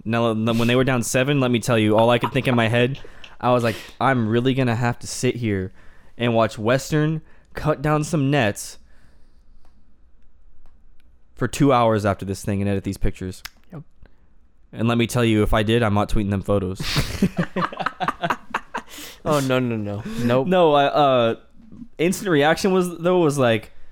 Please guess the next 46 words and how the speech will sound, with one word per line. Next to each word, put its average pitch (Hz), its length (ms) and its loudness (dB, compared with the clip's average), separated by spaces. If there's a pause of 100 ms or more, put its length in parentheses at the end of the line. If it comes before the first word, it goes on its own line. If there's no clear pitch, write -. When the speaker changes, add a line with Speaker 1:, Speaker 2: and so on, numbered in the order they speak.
(760)
Speaker 1:
right 139 240 2
before 151 280 0
they 147 120 4
won, 127 200 2
like, 127 160 0
when 127 160 0
Reese 151 260 2
hit, - 300 -4
when 123 200 2
Reese 147 160 2
got 170 160 2
fouled, 147 480 2 (1400)
I, 123 80 2
I, 131 300 4
I 127 160 2
was 147 160 2
like, 127 160 0
"They 120 140 0
really 113 240 2
did 107 180 0
it." 87 160 -8 (180)
Speaker 2:
Oh, 151 360 2
I 147 160 2
was 185 140 -2
still 147 520 2 (100)
of 147 200 0
the 139 60 2
mindset, 127 640 0 (440)
Western 151 380 2
had 180 120 2
a 208 40 2
timeout. 165 500 2 (360)
There 135 80 2
was 120 80 2
two - 160 4
and 190 60 4
a 190 40 4
half 196 100 2
seconds 131 340 0
left. 117 440 -4
Speaker 1:
Absolutely 127 400 0
not. 104 160 2
Speaker 2:
If 147 120 2
Reese 175 320 2
misses 185 460 2
Speaker 1:
No, 151 40 0